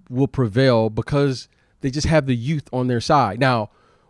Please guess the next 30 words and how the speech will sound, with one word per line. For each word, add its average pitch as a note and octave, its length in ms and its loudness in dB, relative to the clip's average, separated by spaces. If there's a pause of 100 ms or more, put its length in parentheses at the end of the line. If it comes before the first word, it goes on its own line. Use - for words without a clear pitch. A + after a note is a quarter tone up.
one G#3+ 200 6
of D4+ 60 -2
the A#3+ 60 2
things F#3 340 -2
that, D3 140 -2
uh, C#3+ 300 -6
no D3+ 140 -2
one's F3 200 -2
talking D#3+ 280 -2
about, G#2 240 -6
again, A#2+ 460 0
well, D3 120 2
it's C#3+ 100 -2
two A#3 160 -4
things A2 420 -8
that B2 160 -10
really C3+ 320 -6
no B2+ 140 -2
one's B2 140 -6
talking A2+ 260 -10
about. F#2 200 -16 (120)
The C3 100 -8
Raptors, D3+ 640 -2 (300)
despite D#3 420 -4
all D3+ 200 2
of F3+ 80 -2
the D#3+ 80 -4
things D#3 240 -4
we're B2 100 -6
saying, D3+ 360 -10